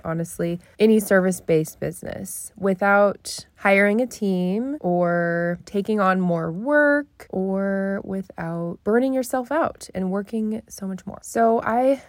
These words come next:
Cody and I have been running our design studio for almost ten years. In twenty twenty-four, it's gonna be our ten-year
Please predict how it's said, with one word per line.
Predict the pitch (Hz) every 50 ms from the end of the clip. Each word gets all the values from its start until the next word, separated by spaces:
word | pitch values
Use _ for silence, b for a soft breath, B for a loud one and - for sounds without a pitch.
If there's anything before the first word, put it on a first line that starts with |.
| _ -
Cody | - 269 302 330
and | 339 339
I | 330
have | 330 311 302 302 247 214 -
been | 214 208 202 202 202 202 -
running | - 175 185 175 185 196 214 220
our | - - 175 175 180 175 175 180
design | 175 185 175 170 165 160 170 170 175 170
studio | - - - 185 180 175 185 180 180 175 175 180 180 180 180 180 -
for | _ 214 214 -
almost | 185 190 214 254 254 - -
ten | - 240 233 233
years. | 202 170 175 170 185 240 254 - -
In | - 196 196 196 196 196 196
twenty | - - 180 180
twenty-four, | 185 - 196 196 196 - - 180 180 180 185
it's | - 180 180 - -
gonna | - 175 175 170
be | 170 165 175 175 175 175 -
our | - 170 170 175
ten-year | 175 - - - 233 240 240 233 226 233 233 226 226 220 226 226 226